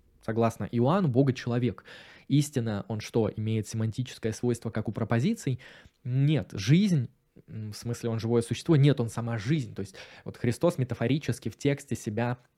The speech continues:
интерпретирует как правильный путь, как истинное высказывание, воплощенное в его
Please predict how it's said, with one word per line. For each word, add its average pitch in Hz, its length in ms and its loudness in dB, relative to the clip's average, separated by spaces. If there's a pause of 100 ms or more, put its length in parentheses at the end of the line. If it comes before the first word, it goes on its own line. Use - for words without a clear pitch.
интерпретирует 123 840 -2
как - 180 -10
правильный 123 600 -2
путь, 104 480 -8
как 110 240 -4 (320)
истинное 120 560 -2
высказывание, 113 680 -2
воплощенное 113 720 -4
в 107 40 -6
его 110 340 -2